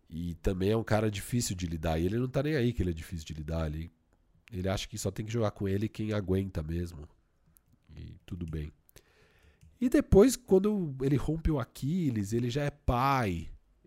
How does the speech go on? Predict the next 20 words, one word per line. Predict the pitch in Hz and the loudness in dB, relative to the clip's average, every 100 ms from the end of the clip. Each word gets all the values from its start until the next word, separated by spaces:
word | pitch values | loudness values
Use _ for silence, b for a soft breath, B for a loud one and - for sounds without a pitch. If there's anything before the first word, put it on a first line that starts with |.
| 110 | -12
e | 104 104 104 | -8 -6 -6
já | 98 110 | -4 -6
tá | - 131 | -4 -4
nessa | 135 139 | -2 -4
fase | - 131 127 | 0 -2 -2
final | - 135 123 139 | -8 -4 -2 0
da | 127 | -2
carreira, | 117 104 110 156 127 | -4 -2 0 0 0
eu | 120 | -4
acho | - | -6
que | - | -8
finalmente | - 240 233 208 233 | -4 -2 2 2 2
a | 220 | -2
gente | - | -2
vê | 180 | -2
quem | 180 226 | 0 0
é | |
o | 202 | 0
Kobe | - 175 160 110 | 6 6 8 4
mesmo. | 90 82 - | 0 -4 -8